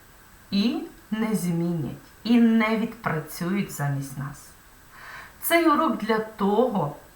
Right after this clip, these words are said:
щоб його пройти, здійснивши правильний вибір. Вищі сили за вашого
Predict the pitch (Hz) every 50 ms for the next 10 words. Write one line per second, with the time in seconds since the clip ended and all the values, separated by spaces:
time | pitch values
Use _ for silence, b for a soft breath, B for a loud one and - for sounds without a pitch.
0 | - - - - - - - 226 - - 170 170 170 170 185 175 190 226 240 -
1 | - - - - - 165 156 175 202 240 233 - - - - - 156 165 165 160
2 | 160 156 156 - - - - - - - - B B B B B B 202 180 175
3 | 196 240 208 196 - 233 233 240 - - - - 320 311 - - - 165 170 165
4 | 160 165 160 165 175 180 190 190 190 202 233 - - - - - - - 156 160
5 | 160 160 151 147 139 - 180 - - - - - - - - - - B B B
6 | B B B B B B 196 214 359 392 392 - - - 262 247 - - - -
7 | 285 311 330 302 233 190 170 156 151 - - - 175 170 175 208 214 202 196 220
8 | 240 262 254 240 - - 208 196 - 190 175 170 156 -